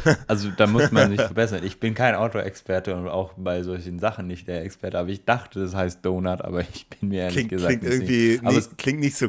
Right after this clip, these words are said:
Speaker 2: cool irgendwie.
Speaker 1: Aber, aber es klingt, glaub ich,
Speaker 2: Ja.
Speaker 1: ganz simpel, weil man macht ja so einen Kreis und in der Mitte ist ja so ein Loch dann. Ähm,
Speaker 2: Stimmt, ja.
Speaker 1: also
Speaker 2: Ja.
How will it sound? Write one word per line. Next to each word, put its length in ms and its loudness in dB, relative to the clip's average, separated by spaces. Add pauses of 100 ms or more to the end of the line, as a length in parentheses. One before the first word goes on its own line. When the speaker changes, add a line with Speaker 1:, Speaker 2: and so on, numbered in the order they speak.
(120)
Speaker 2:
cool 160 -2
irgendwie. 340 -6
Speaker 1:
Aber, 220 0
aber 140 -2
es 120 -8
klingt, 220 2
glaub 160 2
ich, 80 -2
Speaker 2:
Ja. 60 -12
Speaker 1:
ganz 200 -4
simpel, 300 -2
weil 120 -2
man 180 -4
macht 220 -6
ja 60 -6
so 120 -8
einen 100 -8
Kreis 480 -2
und 120 -8
in 100 -6
der 100 -4
Mitte 240 -6
ist 140 -6
ja 100 -4
so 80 -10
ein 80 -10
Loch 240 -4
dann. 360 -10 (180)
Ähm, 480 -10
Speaker 2:
Stimmt, 420 -12
ja. 200 -12
Speaker 1:
also 260 -8
Speaker 2:
Ja. 160 -12